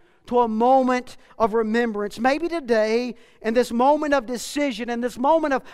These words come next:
action, you want to come and you say,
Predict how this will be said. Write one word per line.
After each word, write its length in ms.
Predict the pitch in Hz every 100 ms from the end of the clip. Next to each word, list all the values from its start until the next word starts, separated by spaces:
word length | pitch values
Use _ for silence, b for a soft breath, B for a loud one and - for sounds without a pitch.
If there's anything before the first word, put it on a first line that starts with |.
| B -
action, 720 | 254 254 - - 208 190 175 _ _ _ _ _ _ -
you 140 | 247 294
want 200 | 311 302
to 180 | -
come 260 | - 302 285
and 100 | 269
you 80 | 285
say, 320 | - 254